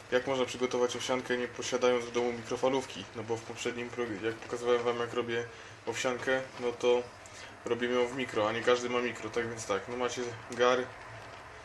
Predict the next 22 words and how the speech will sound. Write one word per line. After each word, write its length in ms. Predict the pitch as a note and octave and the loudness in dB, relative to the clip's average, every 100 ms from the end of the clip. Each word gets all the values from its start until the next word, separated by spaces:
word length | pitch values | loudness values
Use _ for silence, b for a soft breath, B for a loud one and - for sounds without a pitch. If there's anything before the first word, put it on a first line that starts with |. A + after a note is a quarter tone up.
| - - - | -16 -14 -2
Tutaj, 180 | B2+ | 2
jak 100 | B2 | 2
widzicie, 240 | B2 B2+ B2 | 2 -4 -2
gotuje 260 | B2 B2+ | 0 2
nam 120 | A#2+ A2+ | 2 0
się 140 | A#2+ | -2
owsiana. 420 | A#2 C3 B2 B2 B2 - - - - - - - | 0 0 2 0 -2 -10 -18 -18 -16 -14 -12 -12
Już 140 | - | -8
jest 120 | A#2 | -6
praktycznie 400 | - A#2 A#2+ B2 | -6 -6 -6 -6
zrobiona. 500 | A2+ A2+ B2 B2+ C3 B2+ - - B B B B - | -2 0 0 2 0 -2 -10 -16 B B B B -4
No 80 | B2 | -2
i 60 | B2+ | 2
teraz, 260 | C3+ C3 | 4 4
jak 160 | C#3 C3 | 2 0
ja 60 | |
dodaję 400 | C3 B2+ B2+ B2+ | 0 4 6 6
w, 40 | B2 | 4
w 220 | - A2+ | -4 -4
takim 240 | C3 B2 B2+ | -2 -2 -4
wypadku 380 | B2 B2 - | 0 0 0
białka. 380 | B2+ B2+ A#2 G2+ | 2 2 2 -2